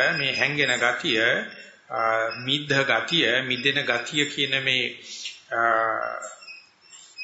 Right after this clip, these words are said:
චෛතසිකයේ සෑහෙන කොටසක, සෑහෙන කොටසක් අවබෝධ කරගන්න,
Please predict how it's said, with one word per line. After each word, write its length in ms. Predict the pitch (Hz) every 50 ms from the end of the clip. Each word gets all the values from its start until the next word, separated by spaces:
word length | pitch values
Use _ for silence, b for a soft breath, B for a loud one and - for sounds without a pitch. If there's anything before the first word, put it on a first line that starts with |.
| - - - - - - - - - - - -
චෛතසිකයේ 840 | - 127 131 147 151 185 175 175 180 180 - 160 123 120 123 160
සෑහෙන 600 | 170 - - 117 123 143 160 165 143 170 185 196
කොටසක, 500 | 185 - 165 151 156 147 - 165 170 - 208 220 226 220 - - - - - - - - - _ - - - - -
සෑහෙන 380 | - - - - 123 131 143 156
කොටසක් 340 | 160 156 143 139 185 - -
අවබෝධ 360 | 165 160 160 165 165 160 156
කරගන්න, 460 | - 160 139 131 123 117 117 117 117